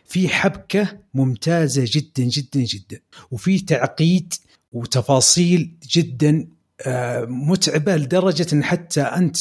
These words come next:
لو تكون مدرك ال-، الشغل ومتابعه يخليها تفلت منك، وهذا قوة كتابة. يعني فيها تفاصيل معقدة وتتوهك في القصة، يعني جدًا،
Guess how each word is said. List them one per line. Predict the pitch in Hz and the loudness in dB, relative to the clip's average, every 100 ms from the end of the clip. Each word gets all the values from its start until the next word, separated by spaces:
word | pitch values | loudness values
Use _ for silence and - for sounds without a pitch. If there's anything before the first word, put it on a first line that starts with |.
| - | -4
لو | 123 131 | -2 -4
تكون | - - 175 | -2 0 2
مدرك | 127 117 110 170 160 123 - | 2 0 0 0 0 -2 0
ال-، | 139 127 120 | 0 0 0
الشغل | 117 104 127 139 - 170 135 | -2 -4 -4 0 2 2 2
ومتابعه | 120 120 120 123 135 - 170 180 135 175 202 - - - | 2 0 0 -4 -8 -2 0 2 2 0 0 -6 -20 -10
يخليها | 131 113 143 170 190 156 | -6 -4 0 2 2 2
تفلت | 135 - - 131 - | 2 0 0 0 2
منك، | 123 - - - - - | 0 -2 -10 -18 -8 0
وهذا | 131 185 147 131 | 2 2 2 0
قوة | - 196 175 147 | 0 0 0 0
كتابة. | 185 - - - 110 - - _ - - | -2 -4 -4 -2 -2 -4 -16 _ -14 -4
يعني | 123 131 | 0 2
فيها | 170 160 | 2 0
تفاصيل | 123 117 135 - 185 123 - - - 139 | 0 0 2 2 0 0 -4 -18 -8 0
معقدة | 139 185 - 131 113 | 0 0 0 -2 -2
وتتوهك | 110 - 135 - - 180 131 110 107 | -4 -4 -6 -6 -2 0 2 0 -2
في | - 127 | -4 -4
القصة، | 123 127 123 120 160 - 233 233 - _ _ | -2 -2 -4 -2 0 2 2 0 -4 _ _
يعني | 123 110 123 | -4 0 2
جدًا، | 120 156 120 131 | 2 0 0 0